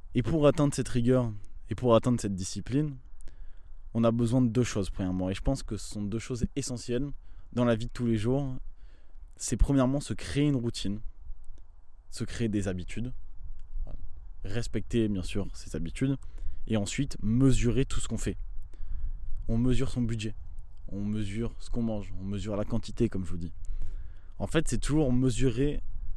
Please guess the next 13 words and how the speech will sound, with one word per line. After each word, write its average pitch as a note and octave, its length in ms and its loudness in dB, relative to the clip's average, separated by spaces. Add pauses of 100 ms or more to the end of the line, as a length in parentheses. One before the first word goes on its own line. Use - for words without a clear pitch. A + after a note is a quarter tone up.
(140)
la - 120 2
portée - 320 0
d'un A2 180 0
acte, - 300 -4 (480)
mesurer A#2 380 6
ses C3 160 0
conséquences, - 640 -2
et G2+ 40 2
du F#2+ 140 4
coup - 220 -2
agir A#2+ 300 2
en A#2 60 0
conséquence. G2+ 520 -4